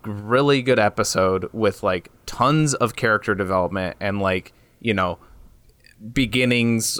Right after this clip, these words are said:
or completions of certain character arcs and stuff, and, like, hu-, like, major d-,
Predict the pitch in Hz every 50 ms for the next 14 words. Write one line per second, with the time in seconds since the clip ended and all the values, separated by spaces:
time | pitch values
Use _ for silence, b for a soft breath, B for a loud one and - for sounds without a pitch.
0 | - - 120 107 104 101 - - 131 117 104 - 123 117 107 - - 117 107 101
1 | 101 101 98 98 107 - - - - - - - 113 110 107 113 107 - 113 107
2 | 107 - - 110 - - 98 95 95 101 - - - - - 104 98 95 90 -
3 | - - - 90 90 90 - - 95 92 90 87 - b b b b b b b
4 | - - - - 202 214 170 - 143 123 - - 127 131 143 151 151 147 139 135
5 | 113 101 98